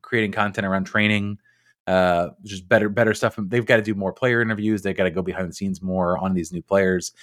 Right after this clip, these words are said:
Do you think the teams are going to, not just D C United, but in general, in your experience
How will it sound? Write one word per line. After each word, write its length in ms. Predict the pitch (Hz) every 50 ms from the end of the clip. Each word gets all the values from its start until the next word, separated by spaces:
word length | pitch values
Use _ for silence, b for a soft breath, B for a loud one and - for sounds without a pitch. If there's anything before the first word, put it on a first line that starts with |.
| B B B B B _
Do 80 | 127
you 80 | 147 165
think 360 | 160 - 170 165 160 156 - _
the 100 | 117 120
teams 460 | 113 - - 123 123 123 123 120 110 113
are 160 | 110 113 110
going 280 | 98 107 107 107 107
to, 100 | 101 117
not 140 | 113 143 143
just 120 | 135 123 -
D 80 | 131
C 100 | 117 - 110
United, 200 | 110 110 104 90
but 100 | 95 95
in 120 | 95 90
general, 340 | 95 98 95 92 90 87 87
in 100 | 95 98
your 120 | 98 92
experience 640 | 90 - - - 107 101 101 98 98 95 95 - -